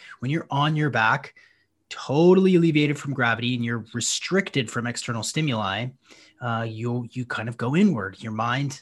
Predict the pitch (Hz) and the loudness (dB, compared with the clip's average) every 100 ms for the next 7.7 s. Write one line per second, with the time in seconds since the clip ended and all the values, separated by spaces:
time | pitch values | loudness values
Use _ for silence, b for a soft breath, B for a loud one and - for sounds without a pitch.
0 | _ 113 123 127 120 127 131 139 110 127 | _ -10 -8 -8 -8 -10 -6 -8 -2 0
1 | 135 139 135 160 156 190 127 110 127 120 | 2 0 0 2 4 4 2 -2 -4 -4
2 | 110 110 95 - _ 123 123 113 - - | -4 -4 -4 -8 _ -6 -4 -2 -4 -6
3 | B B B 120 127 139 - 135 175 160 | B B B -6 -4 -4 -4 -4 -2 -2
4 | 160 196 120 - 127 131 127 147 165 123 | -2 0 0 -2 -4 -4 -2 -2 0 0
5 | 123 123 - 123 123 123 127 127 117 113 | 0 -2 -4 -6 -6 -6 -4 -2 -4 -2
6 | 120 120 - 113 - 113 113 107 - 107 | -2 -2 -4 -8 -8 -6 -6 -4 -4 -6
7 | - 101 120 117 110 107 107 | -8 -10 -6 -4 -2 -2 -4